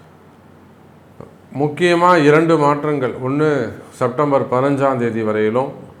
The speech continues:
சூரியன் வந்து சிம்ம வீட்டில் இருக்கிறாரு. அதுக்கப்புறம் புதன் வீடாக இருக்கக்கூடிய கன்னி ராசிக்கு வந்து விடுகிறார். இத்தனை நாளா உலகமே கஷ்டப்பட்டது அப்படின்னு சொல்லலாம்.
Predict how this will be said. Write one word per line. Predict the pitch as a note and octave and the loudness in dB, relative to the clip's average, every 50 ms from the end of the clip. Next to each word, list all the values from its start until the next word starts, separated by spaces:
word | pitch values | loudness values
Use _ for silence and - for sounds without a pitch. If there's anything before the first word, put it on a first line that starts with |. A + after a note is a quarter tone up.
| - - - | -20 -20 -20
சூரியன் | - - - C#3+ D3+ C#3+ C#3 C3+ B2 | -16 -8 -4 -4 -4 -2 -2 -4 -4
வந்து | A#2 G#2+ A2 A2 B2+ C3+ B2 | -4 -6 -6 -6 -4 -6 -6
சிம்ம | - - A#2+ A#2+ B2+ C3 | -6 -6 -6 -4 -4 -4
வீட்டில் | B2+ A#2 A2+ G#2+ - G#2+ G2+ G2+ | -4 -4 -6 -6 -8 -10 -10 -10
இருக்கிறாரு. | F#2+ - G#2 G#2 G2+ G2+ A#2+ C#3+ | -8 -6 -6 -4 -4 -4 -4 -6
அதுக்கப்புறம் | D3+ C3+ A#2 G#2 G#2 G2 - B2+ D3 D3 C3+ - - - - - - - - - - - - - - - - - - - - - - _ - - - - - - - - G#2 A2 | -6 -6 -6 -6 -6 -6 -6 -6 -6 -6 -6 -8 -12 -16 -20 -20 -20 -20 -20 -20 -20 -20 -20 -20 -20 -20 -20 -20 -20 -20 -20 -20 -20 _ -20 -20 -20 -20 -20 -20 -20 -12 -6 -2
புதன் | B2 C#3+ C#3+ E3+ F#3 F3+ F3 D#3+ | 0 0 2 2 0 0 -2 -4
வீடாக | C#3 C3+ A#2+ A#2+ A#2+ A#2 A2 A#2 | -4 -4 -2 -2 -2 -2 -2 -2
இருக்கக்கூடிய | A#2 G#2+ G2+ G#2+ G2+ F#2 G2 G#2 G#2 A2 B2+ C3+ B2 A#2+ | -4 -4 -4 -6 -8 -10 -10 -10 -8 -6 -6 -6 -8 -8
கன்னி | - B2+ C3+ D3+ E3+ F3 E3+ | -6 -6 -6 -6 -6 -8 -6
ராசிக்கு | D#3+ D3 A#2+ A2+ - - A2+ - - B2+ B2 | -4 -4 -4 -4 -6 -8 -12 -14 -14 -12 -10
வந்து | A#2 G2 F2 E2 | -10 -10 -12 -12
விடுகிறார். | E2 D#2 E2+ - - - - - - - - - - - - - - - - _ - _ _ _ _ - - - - - - - - _ - - - - - - - - - - - - - - | -14 -16 -16 -16 -18 -18 -20 -20 -20 -20 -20 -20 -20 -20 -20 -20 -20 -20 -20 _ -20 _ _ _ _ -20 -20 -20 -20 -20 -20 -20 -20 _ -20 -20 -20 -20 -20 -20 -20 -20 -20 -20 -20 -20 -18 -10
இத்தனை | - A#2+ A#2+ A#2+ A#2+ E3+ F3 F3 E3+ E3 | -6 -6 -6 -4 -2 0 0 2 2 2
நாளா | D#3 D3 D3 D3 D#3 E3 E3+ E3 D#3+ C#3+ A#2+ - - - - - - - - - - - - - - - - | 2 2 2 4 6 6 6 8 6 6 4 0 -4 -8 -16 -20 -20 -20 -20 -20 -20 -20 -20 -20 -18 -8 -2
உலகமே | A#2+ C3+ D3+ D#3 D#3 D#3 D3+ D#3+ E3+ F3+ | 2 6 6 8 8 6 4 4 2 0
கஷ்டப்பட்டது | E3 E3 C#3+ B2+ - D#3+ C#3+ D3 C3 B2 C3+ B2+ C3 A2 | 0 -2 -2 -2 -2 -4 -2 -2 -4 -4 -4 -6 -4 -4
அப்படின்னு | A2 A#2+ B2 B2+ C3+ D3 | -4 -2 -2 -2 -4 -4
சொல்லலாம். | C3+ B2 B2 A#2+ A#2 A2 - | -4 -4 -4 -4 -4 -6 -8